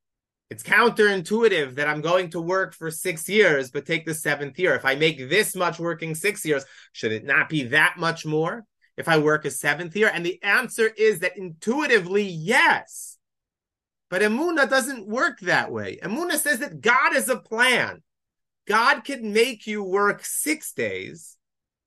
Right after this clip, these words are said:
and make this. And if, even if you work the extra day, you still make that. And the same thing with Shemitah.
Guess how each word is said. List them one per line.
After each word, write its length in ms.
and 160
make 180
this. 720
And 140
if, 160
even 240
if 80
you 140
work 300
the 160
extra 380
day, 520
you 120
still 300
make 220
that. 180
And 120
the 40
same 300
thing 180
with 100
Shemitah. 640